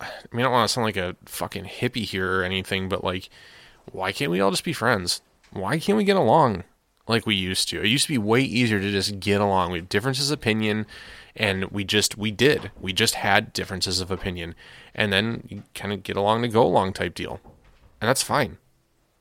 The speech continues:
But at some point, we, we lost that, and we've allowed ourselves to kinda just tear each other down and tear each other down, and things get worse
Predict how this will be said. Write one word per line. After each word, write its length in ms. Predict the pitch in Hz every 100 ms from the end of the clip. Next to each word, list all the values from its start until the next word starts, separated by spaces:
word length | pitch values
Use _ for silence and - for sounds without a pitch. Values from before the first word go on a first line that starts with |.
| -
But 140 | 117 95
at 100 | 95
some 220 | 110 117
point, 300 | 135 143 -
we, 180 | 101 101
we 160 | 110
lost 520 | 104 98 101 117 -
that, 260 | - 87 87 - - - -
and 140 | - 107
we've 120 | 92
allowed 300 | 95 104 113
ourselves 420 | 98 - 98 92
to 100 | -
kinda 220 | - 95
just 240 | 90 90 -
tear 220 | - 101
each 160 | 104 117
other 200 | 104 101
down 280 | 92 85
and 140 | 73 -
tear 160 | 98
each 160 | 101 98
other 180 | 101 101
down, 300 | 92 90 87
and 100 | 85
things 240 | 92 92
get 200 | 90 85
worse 420 | 76 104 107 -